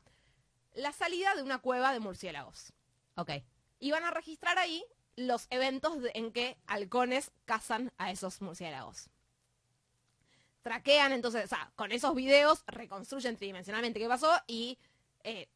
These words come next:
Speaker 1: pueden traquear el recorrido que hizo cada murciélago o cada halcón.
Speaker 2: Claro.
Speaker 1: ¿Sí? O sea, estamos hablando de muchísima información. Em,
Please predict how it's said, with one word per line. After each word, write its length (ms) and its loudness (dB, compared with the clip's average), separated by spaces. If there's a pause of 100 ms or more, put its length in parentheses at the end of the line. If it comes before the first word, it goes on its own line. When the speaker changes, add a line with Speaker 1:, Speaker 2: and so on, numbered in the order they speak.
(120)
Speaker 1:
pueden 300 -4
traquear 500 0
el 120 -6
recorrido 540 -2
que 120 -6
hizo 340 -6
cada 200 -2
murciélago 500 -2
o 40 -4
cada 160 -2
halcón. 380 -8 (100)
Speaker 2:
Claro. 180 -10 (380)
Speaker 1:
¿Sí? 300 -12
O 40 -20
sea, 100 -6
estamos 200 -4
hablando 260 2
de 260 2
muchísima 580 -4
información. 580 -12 (1300)
Em, 520 -10